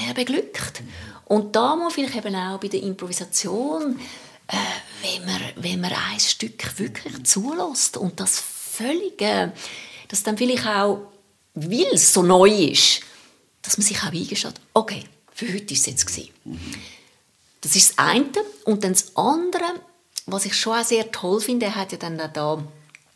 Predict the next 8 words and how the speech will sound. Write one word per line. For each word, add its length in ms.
also 240
Rhythmus, 600
Dauer, 460
Interaktion, 1000
also 140
er 60
geht 540
Tempi, 680